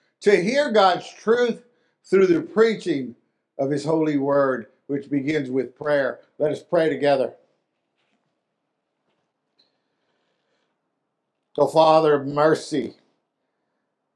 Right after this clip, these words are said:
you promise never to break your holy divine covenant with us.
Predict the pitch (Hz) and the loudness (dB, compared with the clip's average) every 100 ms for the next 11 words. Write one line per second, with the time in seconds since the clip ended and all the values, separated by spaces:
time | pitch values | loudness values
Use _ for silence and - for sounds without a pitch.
0 | _ 156 247 - 226 254 285 294 294 262 | _ -2 0 2 4 6 4 4 4 2
1 | - - _ _ _ _ - 151 180 220 | -2 -18 _ _ _ _ -8 -4 0 4
2 | 269 233 180 160 180 156 180 220 185 - | 4 4 2 2 -2 0 4 4 4 2
3 | 170 160 143 190 202 196 160 151 147 160 | 2 4 2 2 4 4 4 2 2 2
4 | 151 - - 180 165 160 139 139 135 135 | -2 -8 0 2 2 -2 -4 -2 0 0
5 | 127 - - | -2 -8 -20